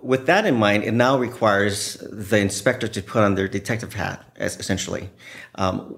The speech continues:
so what are some conditions that could be occurring that you cannot see? And, and, and typically, the first thing I do, w-, one of the things I, I bring along with me,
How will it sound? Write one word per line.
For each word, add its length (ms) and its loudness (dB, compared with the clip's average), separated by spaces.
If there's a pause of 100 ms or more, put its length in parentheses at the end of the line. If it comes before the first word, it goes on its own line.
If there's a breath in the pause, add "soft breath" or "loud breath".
(120)
so 200 2
what 380 0
are 140 -2
some 320 -2
conditions 460 2
that 120 2
could 180 -8
be 120 0
occurring 520 0 (400 loud breath)
that 340 0
you 80 -6
cannot 460 2
see? 460 -6 (420 soft breath)
And, 380 0
and, 320 0
and 180 0
typically, 560 0
the 120 -2
first 260 -4
thing 140 2
I 100 4
do, 260 -2
w-, 200 -4
one 140 2
of 60 2
the 60 -6
things 180 4
I, 180 2 (200)
I 60 4
bring 240 0
along 300 0
with 160 -4
me, 260 2